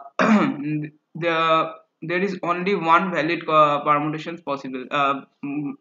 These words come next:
like, valid matrix possible, that is clearly mentioned here. Uh, that is, that is exactly one way to paint the grid to satisfy the condition. Okay, so now, uh, let's see <clears throat> what is happening. So, uh, if, uh,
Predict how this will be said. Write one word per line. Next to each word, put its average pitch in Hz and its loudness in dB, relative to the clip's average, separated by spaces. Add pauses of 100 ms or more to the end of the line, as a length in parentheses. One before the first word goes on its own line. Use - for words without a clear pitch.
(160)
like, 139 -8 (220)
valid 170 0
matrix 160 -6
possible, 165 -4
that 160 -6
is 165 -8
clearly 165 -2
mentioned 165 -4
here. 170 -4 (560)
Uh, 143 2 (180)
that 160 -2
is, 160 -4 (160)
that 160 0
is 151 -4
exactly 156 -2
one 156 2
way 160 -4
to 160 -10
paint 156 -4
the 151 -4
grid 151 -6
to 160 -12
satisfy 147 -8
the 151 -8
condition. 131 -8
Okay, 131 -10 (720)
so 147 -8 (420)
now, 175 2
uh, 147 2 (280)
let's 165 -6
see 175 -4
<clears throat> - -2
what 165 -6
is 165 -6
happening. 143 -6 (180)
So, - -10
uh, 147 0
if, 226 -4 (220)
uh, 143 0